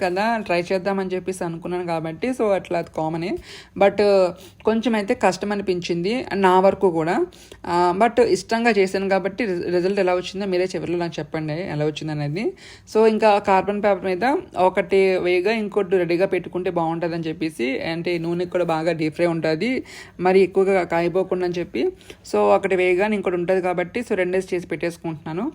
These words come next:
So ఇక్కడ ఆయిల్ అయితే చెప్పాను కదా, ఇది వేసి ఉంచాను అని చెప్పేసేసి, so ఆయిల్ అయితే హీట్ ఎక్కింది లేదని చెప్పి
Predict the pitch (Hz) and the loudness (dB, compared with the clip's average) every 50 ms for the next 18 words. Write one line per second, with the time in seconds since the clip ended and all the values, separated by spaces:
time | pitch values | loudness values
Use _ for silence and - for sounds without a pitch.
0 | - - - - - - - - - 214 196 220 214 214 196 190 196 202 220 226 | -10 -18 -20 -20 -20 -20 -12 -4 0 0 2 4 4 6 6 6 4 6 4 4
1 | 226 214 202 190 185 196 196 196 202 196 202 196 190 180 180 175 - 190 175 196 | 4 2 0 0 -2 -2 -2 0 0 0 2 2 2 2 0 -2 -4 -6 -4 -2
2 | 190 185 180 175 175 170 170 175 175 175 180 175 170 175 - 233 269 349 - 226 | -2 -2 -2 -2 -4 -4 -4 -4 -4 -2 -2 -4 -6 -4 -4 -4 -4 -4 -2 -2
3 | 190 180 180 185 190 185 180 185 175 175 175 175 175 - 180 180 180 170 165 165 | -2 0 0 0 0 -2 -2 -2 -4 -2 -4 -6 -8 -8 -8 -6 -4 -4 -4 -4
4 | 170 170 170 175 165 - - 220 262 339 320 | -4 -6 -6 -6 -8 -6 -4 -4 -2 -4 -4